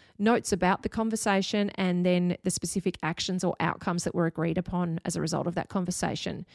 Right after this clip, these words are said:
You are going to go a long way to protect your future self by having these things written down, uh, somewhere that you can then refer back to, um, if you should need to. Now, the last tip about your hard copy files is this one. I recommend that you create a contact list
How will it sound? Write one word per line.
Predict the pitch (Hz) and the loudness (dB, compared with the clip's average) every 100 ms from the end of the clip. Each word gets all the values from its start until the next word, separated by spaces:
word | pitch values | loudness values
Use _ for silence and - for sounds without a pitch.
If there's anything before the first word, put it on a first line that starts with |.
| - - - | -20 -20 -12
You | - 214 | 4 6
are | 208 | 8
going | 202 202 | 6 4
to | 196 | 4
go | 180 175 | 6 6
a | |
long | 175 190 190 | 6 6 6
way | 180 175 | 4 2
to | 175 | -2
protect | 185 - 180 180 | -4 -4 -4 -4
your | |
future | - 170 - | -2 -2 -2
self | 170 - 185 294 | -4 0 0 2
by | 208 | 2
having | 190 185 196 190 | 2 2 2 2
these | 175 | 0
things | - 185 175 | 0 -2 0
written | 185 180 | 0 0
down, | 170 165 165 220 320 - - _ - | 0 0 0 -2 -4 -14 -20 _ -6
uh, | 185 165 | -2 0
somewhere | - 233 220 | 4 6 6
that | 196 - | 6 2
you | 190 | -2
can | 185 | 0
then | 180 175 | 2 2
refer | 165 185 170 | 0 0 0
back | 175 185 | -2 -4
to, | - 262 294 - - | -2 2 2 0 -4
um, | 175 170 - | 0 0 0
if | 175 | -2
you | 185 | -2
should | - 160 | -2 -2
need | 151 156 | -2 -4
to. | - 156 - 175 _ _ _ - - - _ | -4 -8 -8 -12 _ _ _ -20 -20 -20 _
Now, | 220 226 | 4 6
the | 226 | 6
last | 226 254 - | 6 4 2
tip | 311 269 | 0 0
about | 240 202 - | 2 2 4
your | 190 175 | 2 2
hard | 180 185 | 0 0
copy | - 196 | -2 -6
files | 175 180 165 165 170 - - | -2 0 2 0 -4 -10 -2
is | 202 196 165 - - | 4 4 2 -4 -6
this | 185 180 | -4 -2
one. | - 165 180 - - - - | -2 -6 -8 -12 -18 -20 -2
I | |
recommend | 220 247 - 330 320 | 4 4 4 0 0
that | 311 | 0
you | 226 | -2
create | - 220 202 190 - | -4 -2 2 2 0
a | |
contact | - - 202 208 220 - | -4 0 0 0 -4 -2
list | 233 370 - - | -2 -2 -4 -8